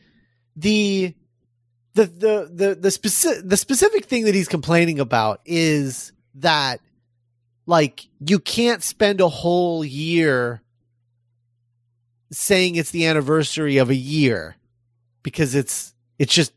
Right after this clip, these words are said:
that would just be a nonstop anniversary. Like, you would never stop celebrating the anniversary because of whatever.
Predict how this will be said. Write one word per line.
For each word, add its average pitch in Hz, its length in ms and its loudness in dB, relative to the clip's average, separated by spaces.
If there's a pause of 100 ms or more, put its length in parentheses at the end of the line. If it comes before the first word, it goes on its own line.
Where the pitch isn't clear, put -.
that 160 180 2
would 147 100 -4
just 143 160 -6
be 160 120 -2
a 139 40 -2
nonstop 131 680 -2
anniversary. 117 600 -2
Like, 107 220 -6
you 123 80 2
would 120 120 0
never 120 260 2
stop 110 360 -2
celebrating 117 640 0
the 127 120 2
anniversary 117 580 0
because 110 540 0 (360)
of 123 140 -4
whatever. 143 340 0